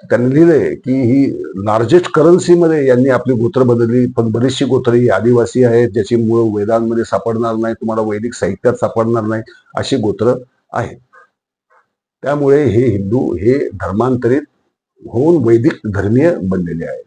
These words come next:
पण ते आधीचे हिंदू असल्यामुळे आधी ते जे काही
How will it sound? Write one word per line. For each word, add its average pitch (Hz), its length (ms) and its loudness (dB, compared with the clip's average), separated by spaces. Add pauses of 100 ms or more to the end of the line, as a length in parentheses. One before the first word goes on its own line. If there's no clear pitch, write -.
(560)
पण 190 140 4
ते 233 100 6
आधीचे 165 400 4
हिंदू 151 320 6
असल्यामुळे 165 520 4
आधी 110 320 0
ते 143 180 0
जे 147 120 2
काही 147 220 4